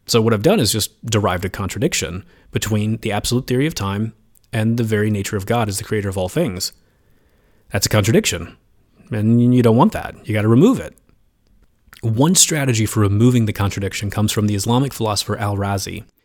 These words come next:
What he does is he denies the first premise, which is that God is the creator of all things distinct from himself.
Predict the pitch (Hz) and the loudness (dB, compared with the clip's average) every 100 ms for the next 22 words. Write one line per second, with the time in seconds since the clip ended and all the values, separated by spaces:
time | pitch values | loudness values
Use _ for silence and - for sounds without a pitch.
0 | _ _ - 143 175 156 127 117 113 113 | _ _ 0 4 6 4 4 2 2 4
1 | 113 117 117 107 - 117 110 - 101 90 | 4 2 0 -2 0 0 0 -2 -8 -4
2 | 87 - 110 107 101 101 117 117 110 101 | -4 -2 -2 -2 -2 -2 -2 -2 -2 -4
3 | - 107 107 104 - 113 104 113 107 - | -4 -2 0 -2 -2 -2 0 -2 -2 -2
4 | 98 - 101 - 95 95 - 104 71 - | -2 -2 -6 -6 -8 -4 -2 -2 -4 -10